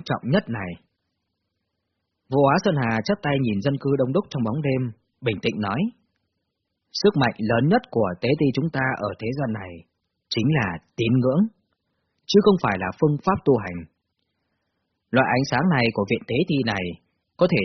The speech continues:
giải trừ đau đớn cho các chiến sĩ trên chiến trường, nhưng chúng ta chỉ truyền thụ phương pháp cho một người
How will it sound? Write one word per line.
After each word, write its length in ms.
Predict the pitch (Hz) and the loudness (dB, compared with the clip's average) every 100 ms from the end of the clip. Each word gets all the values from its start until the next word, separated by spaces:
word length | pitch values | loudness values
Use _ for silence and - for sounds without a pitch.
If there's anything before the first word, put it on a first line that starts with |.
| 90 | 0
giải 160 | 127 95 | 0 0
trừ 120 | - 101 | -2 0
đau 140 | 117 107 | 2 2
đớn 200 | 98 110 | 2 0
cho 80 | 143 | 0
các 140 | 147 - | -4 -6
chiến 160 | - 110 | -2 -2
sĩ 80 | 143 151 | -2 -2
trên 140 | 127 | -4
chiến 160 | 110 139 | 0 -2
trường, 260 | 180 101 82 82 _ _ _ _ _ _ _ _ | 0 -2 -4 -10 _ _ _ _ _ _ _ _
nhưng 180 | 135 147 151 | 4 4 4
chúng 120 | 139 170 | 2 0
ta 80 | 143 | 0
chỉ 120 | 139 104 90 | 0 -2 -2
truyền 300 | - 117 101 | 2 2 4
thụ 120 | 117 - - | 0 -4 -2
phương 160 | 135 123 | -2 -2
pháp 140 | 190 | -4
cho 100 | - | -2
một 200 | 147 113 - | 0 0 -2
người 260 | 107 101 | -6 -6